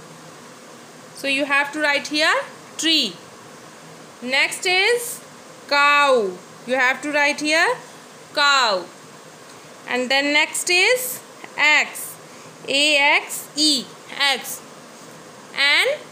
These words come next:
axe. Students, here I am telling you why here is writing a A and here is written an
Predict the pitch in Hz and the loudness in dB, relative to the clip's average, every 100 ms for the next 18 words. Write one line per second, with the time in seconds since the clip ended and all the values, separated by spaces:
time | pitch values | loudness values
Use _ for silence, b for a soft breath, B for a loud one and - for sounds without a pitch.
0 | - - - 277 254 - - - B B | -20 -12 0 0 0 -4 -12 -16 B B
1 | - 277 - 330 392 539 370 349 370 370 | -6 -2 2 4 4 4 2 4 4 2
2 | 370 320 311 359 330 302 466 - - - | 2 2 2 2 2 4 2 0 -10 -18
3 | - B B B B - 254 302 359 480 | -20 B B B B -4 2 4 4 2
4 | 269 285 339 381 381 330 320 311 381 370 | 4 4 4 4 2 2 2 2 2 2
5 | - 294 302 370 539 - - 294 294 311 | 0 0 2 4 0 -4 -2 0 2 4
6 | 330 359 370 330 339 349 392 554 | 4 4 2 0 0 2 2 0